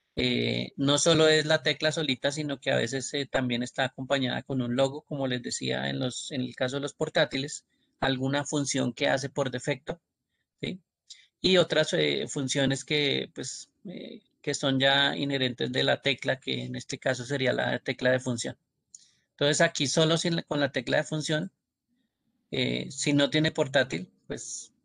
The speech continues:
lo que haría básicamente con el sistema operativo es cambiar el elemento del nombre seleccionado.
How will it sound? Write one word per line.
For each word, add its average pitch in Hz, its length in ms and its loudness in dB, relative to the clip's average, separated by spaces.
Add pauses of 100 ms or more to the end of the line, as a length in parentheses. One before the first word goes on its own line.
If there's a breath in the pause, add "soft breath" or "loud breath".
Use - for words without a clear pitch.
(120)
lo 139 200 -6
que 147 120 -2
haría 135 280 4
básicamente 143 580 2
con 143 140 2
el 139 60 0
sistema 135 340 -2
operativo 143 440 0
es 151 120 -6
cambiar 131 340 0
el 135 140 0
elemento 127 460 0
del 131 220 2
nombre 123 240 -2
seleccionado. 165 800 2